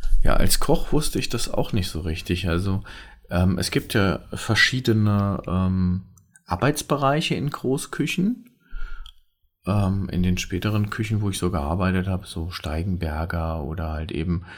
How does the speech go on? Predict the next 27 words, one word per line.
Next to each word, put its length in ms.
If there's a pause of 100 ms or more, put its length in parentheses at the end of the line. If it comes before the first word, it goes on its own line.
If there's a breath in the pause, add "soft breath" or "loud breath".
(240 loud breath)
so 420
ein 260 (320)
paar 300
höherwertigere 1700
Hotels 520
und 280
Restaurants, 640 (680 loud breath)
ähm, 500 (120)
da 180
haben 140
dann 200
so, 320
ich 120
sag 140
mal 140
so 120
drei 480
bis 220
vier 400
Leute 440
haben 140
dann 120
so 120
die 140
Küchencrew 580
ges-, 380
gestellt. 560